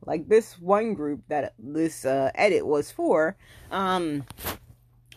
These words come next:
only one to three members of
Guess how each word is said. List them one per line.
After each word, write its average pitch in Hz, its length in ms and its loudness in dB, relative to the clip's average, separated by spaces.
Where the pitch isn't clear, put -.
only 208 520 2
one 190 640 2
to 175 200 -2
three 208 240 -2
members 170 600 0
of 151 280 -2